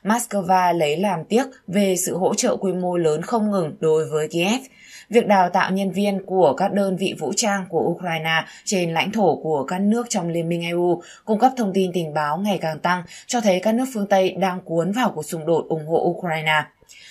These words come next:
Trước đó, hôm mười sáu tháng mười, thư ký báo chí của Tổng thống Nga Dmitry Peskov cho rằng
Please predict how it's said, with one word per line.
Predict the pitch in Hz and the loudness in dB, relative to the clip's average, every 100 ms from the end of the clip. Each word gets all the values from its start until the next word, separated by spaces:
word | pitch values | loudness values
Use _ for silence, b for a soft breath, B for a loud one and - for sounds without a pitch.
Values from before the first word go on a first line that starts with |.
| B | B
Trước | - 262 | -4 4
đó, | 208 165 180 | 6 6 4
hôm | 214 214 202 | 2 0 0
mười | 185 | 0
sáu | 165 156 | -2 -4
tháng | 160 156 | -6 -4
mười, | 202 190 160 B - | 2 2 2 B -2
thư | 247 | 0
ký | 220 180 | 2 2
báo | 160 156 | 4 4
chí | 165 170 160 | 2 -2 -4
của | 175 214 147 | 2 2 2
Tổng | 156 147 | 0 -4
thống | 151 | -4
Nga | 170 185 | -2 -2
Dmitry | 170 165 170 170 190 170 | 0 0 -2 0 0 0
Peskov | 170 190 - 202 185 | 2 -2 -2 -2 0
cho | - 175 | -2 -2
rằng | 175 165 | 0 -2